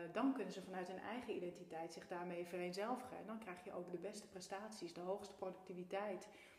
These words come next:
Dan kan je organisatie wendbaar, eh, zijn, dan kun je innoveren en, en, en dat is, dat is de beste match. Dat maakt ook dat mensen minder s-, snel geneigd zijn om, eh,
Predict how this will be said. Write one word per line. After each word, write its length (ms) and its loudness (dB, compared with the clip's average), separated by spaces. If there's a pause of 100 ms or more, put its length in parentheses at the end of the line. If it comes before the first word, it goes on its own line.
(120)
Dan 380 0
kan 260 0
je 120 2
organisatie 680 0
wendbaar, 640 4
eh, 60 0 (320)
zijn, 420 0
dan 100 -2
kun 160 0
je 220 4 (360)
innoveren 920 4
en, 240 -4 (160)
en, 220 -4
en 360 -6
dat 180 -4
is, 200 -8
dat 160 -2
is 120 -8
de 80 0
beste 320 -2
match. 340 -2
Dat 140 -4
maakt 300 0
ook 140 2
dat 180 2
mensen 440 -2 (340)
minder 220 2
s-, 400 -6
snel 220 0
geneigd 440 0
zijn 280 -2
om, 220 -4
eh, 80 -2